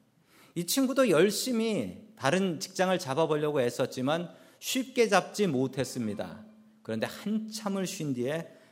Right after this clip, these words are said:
다시 취업할 수 있었습니다. 요즘도 이 친구랑 종종 연락을 합니다.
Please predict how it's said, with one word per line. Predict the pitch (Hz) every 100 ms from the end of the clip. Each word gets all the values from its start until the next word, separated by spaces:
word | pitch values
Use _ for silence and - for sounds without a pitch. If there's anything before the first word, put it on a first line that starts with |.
| _
다시 | - 101 101 107 113 143 - -
취업할 | - 180 160 - 127
수 | - 156 147
있었습니다. | - - 98 - 65 - - _ _ _ _ _ _ _ _ _ _ _ _ _ -
요즘도 | 170 233 262
이 | 233
친구랑 | - 240 220 240
종종 | 220 180 185 202
연락을 | 160 165 160 165
합니다. | 175 160 131 110 92